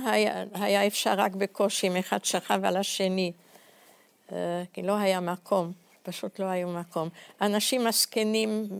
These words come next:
נפטרו בינתיים, מתו שם. בערב השישי הגענו לאיזושהי תחנה, לא הכרנו, עוד לא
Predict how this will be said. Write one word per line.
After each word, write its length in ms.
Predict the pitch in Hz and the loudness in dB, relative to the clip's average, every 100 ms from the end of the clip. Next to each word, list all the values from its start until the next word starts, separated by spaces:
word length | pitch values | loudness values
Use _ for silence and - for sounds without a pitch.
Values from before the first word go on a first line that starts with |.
| - | -6
נפטרו 640 | 196 208 - - 202 196 180 | -2 0 -2 2 4 4 2
בינתיים, 760 | 185 175 180 180 170 165 180 180 | 0 -2 -2 0 2 0 -4 -2
מתו 420 | 196 208 - 170 | 2 2 0 -8
שם. 320 | - 170 165 196 _ _ _ - 151 | -4 -4 -6 -8 _ _ _ -20 -14
בערב 880 | 165 180 185 185 180 175 254 247 226 214 | -6 -2 -2 -2 -6 2 4 6 2 0
השישי 920 | 208 190 190 190 - 190 - 262 254 233 - - | 2 4 4 0 -2 -2 0 4 4 4 -2 -8
הגענו 480 | 190 175 208 220 220 | -6 0 2 2 2
לאיזושהי 540 | 202 196 190 196 - 196 | 2 0 0 -2 -2 -2
תחנה, 640 | - 185 180 170 180 202 | -2 -4 -6 -4 -2 2
לא 160 | 202 | 2
הכרנו, 760 | 214 196 - 180 165 170 196 262 - | 0 -4 -2 0 0 0 0 -2 -2
עוד 160 | - 196 | 0 2
לא 160 | 214 | 4